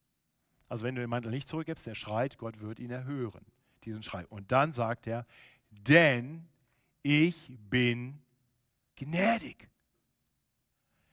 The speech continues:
Seht ihr, das Gesetz ist Ausdruck von Gottes Gnade.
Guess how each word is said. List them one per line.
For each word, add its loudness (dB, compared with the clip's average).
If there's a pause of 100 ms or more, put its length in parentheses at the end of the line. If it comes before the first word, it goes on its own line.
(260)
Seht 8
ihr, 6
das 6
Gesetz 6
ist -6
Ausdruck 6
von -8
Gottes -6
Gnade. 2